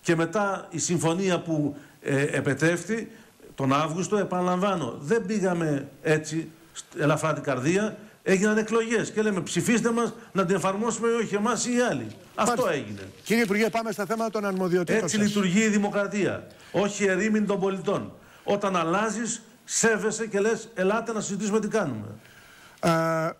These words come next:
Speaker 2: να έρθουμε στα θέματα των αρμοδιοτήτων σας. Σήμερα κλείνουν τα σχολεία, δεκαέξι του μηνός αρχίζουν οι πανελλαδικές εξετάσεις και διαβάζω εδώ στην Καθημερινή,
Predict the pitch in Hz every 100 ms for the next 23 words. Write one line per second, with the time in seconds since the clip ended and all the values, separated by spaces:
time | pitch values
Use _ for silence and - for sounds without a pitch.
0 | _ _ _ _ - 156 196 175 185 175
1 | 190 196 180 175 160 156 160 175 160 139
2 | 135 - 214 208 185 202 202 185 170 -
3 | - 160 220 190 185 185 214 220 214 175
4 | 175 185 160 165 147 190 170 170 160 151
5 | 143 143 196 160 151 143 202 233 220 _
6 | - - - - - - 175 185 180 240
7 | 202 214 214 202 175 151 160 147 147 208
8 | 240